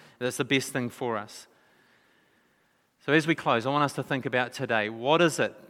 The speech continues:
if, if you were here at the service, you can do it again, but what is it that you wanna throw in the fire today? What is it that you would like to give up? Uh, what aspect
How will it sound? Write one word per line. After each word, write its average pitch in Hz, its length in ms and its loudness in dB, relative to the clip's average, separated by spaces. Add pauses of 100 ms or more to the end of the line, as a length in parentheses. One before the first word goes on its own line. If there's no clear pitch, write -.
if, 127 300 -10 (100)
if - 280 -8
you 147 140 -2
were 143 80 2
here 147 220 2
at 143 80 -4
the 135 80 -6
service, 147 600 -4 (220)
you 120 100 -14
can 120 200 -6
do 135 100 0
it 135 80 -2
again, 117 400 -4 (560)
but 120 240 0
what 139 180 4
is 170 140 4
it 139 80 0
that 127 100 -10
you 135 140 -2
wanna 135 160 0
throw 127 220 -2
in 120 80 -2
the 110 40 -8
fire 120 380 -2
today? 107 420 -6 (420)
What 135 120 0
is 151 140 2
it 139 80 0
that 131 120 -8
you 151 440 0
would 135 180 -4
like 127 280 0
to - 120 -12
give 117 260 0
up? 107 280 -2 (1300)
Uh, 113 320 -2
what 135 260 4
aspect 156 600 0